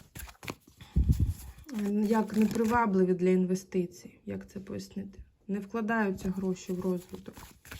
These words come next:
На місцеву владу, м, ну, тут питання чому? Чому в вас не інвестують? Ну, по-перше, запитів нема від влади, по-друге, прилітає часто, нема сенсу.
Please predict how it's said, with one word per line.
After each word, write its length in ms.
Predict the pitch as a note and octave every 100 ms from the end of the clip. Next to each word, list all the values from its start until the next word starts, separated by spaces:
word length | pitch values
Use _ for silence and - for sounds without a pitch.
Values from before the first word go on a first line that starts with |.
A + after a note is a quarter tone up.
| - - - - - - - - -
На 180 | - G#3
місцеву 560 | G3+ F#3+ - D4 D4+ B3
владу, 400 | F#3+ F#3 F3+ F3+
м, 180 | F#3+ - - G3+ - -
ну, 120 | F#3+ F#3
тут 200 | G3 G3
питання 420 | G3+ A3 G#3+ G#3
чому? 460 | G3+ - G3 F3+ F3 - - - - - - - - - - - - - - - -
Чому 280 | - G3+ A3
в 100 | G#3
вас 220 | G3 F#3+
не 80 | G3
інвестують? 840 | F#3+ F#3 F#3 - F#3+ F#3 F#3 - - - - - - - - - _ _ - - _ - - - - - _ _ _ _ _ _ _ _ _ _ - - - - _ _ _ B3 B3 A#3+ A#3+ - - - - - - - - - - - - _
Ну, 160 | A#3 A3
по-перше, 480 | A3 G#3+ G#3+ -
запитів 600 | A3 A#3+ C#4+ A3+ G3 F#3+ -
нема 300 | G3 F#3+ F#3
від 160 | F3+ F3
влади, 380 | F3+ F3+ F3
по-друге, 640 | F#3 F#3+ F#3+ A3 A3 G3+ F#3+
прилітає 720 | F#3+ F#3+ F#3 F#3 F3+ F3 E3+
часто, 440 | - G3+ F#3+ -
нема 280 | F3 F3 F3+
сенсу. 600 | F3+ F#3+ F3 E3+ - -